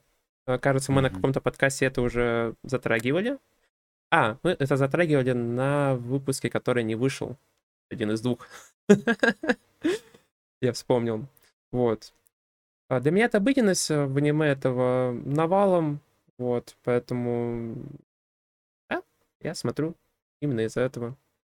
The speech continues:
Speaker 1: И каждый раз не удивляюсь. Это как будто бы база, которую я, м, намереваюсь получить от прос-, от просмотра какого-то интересного тайтла.
Speaker 2: Ну, то есть это вообще не является, как бы, пунктом к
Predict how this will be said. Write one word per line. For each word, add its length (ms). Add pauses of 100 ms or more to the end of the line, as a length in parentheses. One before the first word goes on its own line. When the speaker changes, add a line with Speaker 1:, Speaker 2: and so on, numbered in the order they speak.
(260)
Speaker 1:
И 200 (360)
каждый 260
раз 300 (180)
не 160
удивляюсь. 680
Это 280
как 160
будто 200
бы 80
база, 360
которую 360
я, 420
м, 400
намереваюсь 560
получить 400
от 100
прос-, 220 (220)
от 140
просмотра 420
какого-то 540
интересного 580
тайтла. 440 (1300)
Speaker 2:
Ну, 80
то 60
есть 160
это 140
вообще 320
не 200
является, 640
как 180
бы, 120
пунктом 640
к 420